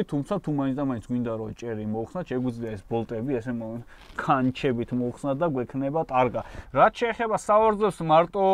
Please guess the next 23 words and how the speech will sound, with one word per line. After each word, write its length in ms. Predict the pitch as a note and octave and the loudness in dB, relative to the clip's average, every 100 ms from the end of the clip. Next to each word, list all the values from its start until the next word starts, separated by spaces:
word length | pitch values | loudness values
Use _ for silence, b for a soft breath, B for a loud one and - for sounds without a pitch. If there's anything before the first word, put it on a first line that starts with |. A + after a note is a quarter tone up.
| F#3+ F#3+ | 6 4
სპორტული 500 | E3+ F3+ F3+ F#3 F#3 | 0 0 0 0 -2
სავარძელი 520 | E3+ E3+ F3 E3+ E3+ D3+ | 0 2 2 2 -2 -2
იმით 200 | D#3 D3 | -4 2
არ 140 | C#3 C#3+ | 4 6
გამოირჩევა, 520 | D3 D3 C#3+ C#3+ B2 | 4 2 0 2 0
რომ 140 | A#2 | 0
მსუბუქია, 640 | G#2+ C#3 C3 C3+ D3+ E3+ G3+ G3+ | -6 -4 -4 -4 0 6 8 8
ეს 260 | C#3 D3+ - | 4 0 0
ქარხნულად, 640 | - E3 - C3+ E3 E3+ | 4 4 4 0 0 2
ანუ 160 | C#3 B2 | 0 0
როდესაც 340 | B2+ C3 C3 | -4 -6 -8
ლოტოს 360 | B2+ B2 A#2 - | -6 -6 -8 -14
ვყიდულობთ, 480 | A#2 A2+ C3 F#3 - | -12 -8 -4 -4 -4
ქარხნულად 560 | - D#3+ D#3 D3+ F3+ - | -4 -2 -2 -4 -4 0
ომოლოგირებული 1160 | F#3 G#3 G#3 G3+ F#3 D#3 D3 C#3 C3 B2+ B2+ B2+ | 4 6 6 4 4 2 -2 -2 -2 -2 -2 -2
არის, 300 | B2+ F3 - - b | -4 -6 -8 -14 b
ანუ 280 | B2+ B2 A2+ | 0 0 0
ეს 160 | A#2+ B2+ | -4 -4
იმას 220 | C3 C3 | -4 -4
ნიშნავს, 320 | C#3 B2+ C#3 | -6 -6 -6
რომ 120 | G3+ F#3+ | -6 -6
სტანდარტებით 760 | - D3+ D3+ D3+ D3+ D3+ F#3+ - | 0 0 2 0 -2 -4 -6 -4
შეგვიძლია 640 | C3+ C3 C#3+ C3 D3 F3+ | -6 -4 -6 -4 0 2